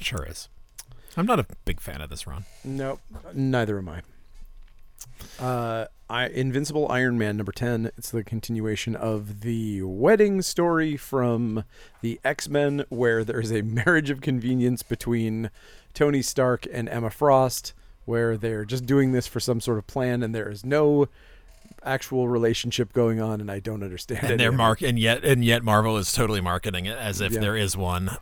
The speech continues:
Speaker 1: I assume to sucker in, uh, casual readers. Uh,
Speaker 2: Probably.
Speaker 1: man, I fucking hate Jared Duggan. I'm sorry, I just really do.
Speaker 2: <laughs> I can understand it. I thought this was a fine issue.
Speaker 1: Eh,
Speaker 2: Whatever. It's,
Speaker 1: probably.
Speaker 2: it's, I, I actually really like the story that's going on through X-Men, so I was stoked to see this.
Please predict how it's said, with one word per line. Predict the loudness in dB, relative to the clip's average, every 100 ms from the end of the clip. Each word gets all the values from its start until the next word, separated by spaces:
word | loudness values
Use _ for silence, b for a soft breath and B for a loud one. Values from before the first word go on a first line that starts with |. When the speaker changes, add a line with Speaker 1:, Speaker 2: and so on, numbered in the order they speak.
| -2
Speaker 1:
I | 0 2 0 -2
assume | -2 0 0 0
to | 0
sucker | 2 2 2 0 -2
in, | 0 0 -2
uh, | -2 -2 -2
casual | 0 0 0
readers. | -2 -2 -2 -2 -4 -6 -4
Uh, |
Speaker 2:
Probably. | 2 2 2 -2 -6 -6
Speaker 1:
man, | -6 -4
I | -4
fucking | -6 -10 -8
hate | -6 -8
Jared | -6 -6 -6
Duggan. | -6 -4
I'm | -4
sorry, | -6 -6 -6 -6 -4
I | -4
just | -6 -8
really | -8 -8
do. | -8 -8 -4
Speaker 2:
<laughs> | -6 -6 -12 B B -14 B
I | 0
can | 4
understand | 2 2 2 2 2
it. | 2
I | 2
thought | 4 4
this | 4 -4
was | -6
a |
fine | -8 -10 -10 -10
issue. | -10 -10 -10 -6
Speaker 1:
Eh, | 2 4
Speaker 2:
Whatever. | 4 -2 -10 -10 -2
It's, | 0 0
Speaker 1:
probably. | 0 0
Speaker 2:
it's, | 0 -6 -12 B B 2
I, | 6 6 4
I | 4
actually | 4 4 4 2
really | 2 4 4 4
like | 0 -4 -6 -10 -16 -16
the | -16 -14 -8 -6
story | -2 -2 -2
that's | -4 -6
going | -6 -4
on | -4 -4
through | -6 -6
X-Men, | -6 -6 -4 -4
so | -4 -6
I | -6
was | -8
stoked | -8 -10
to | -10
see | -14
this. | -12 -14 -14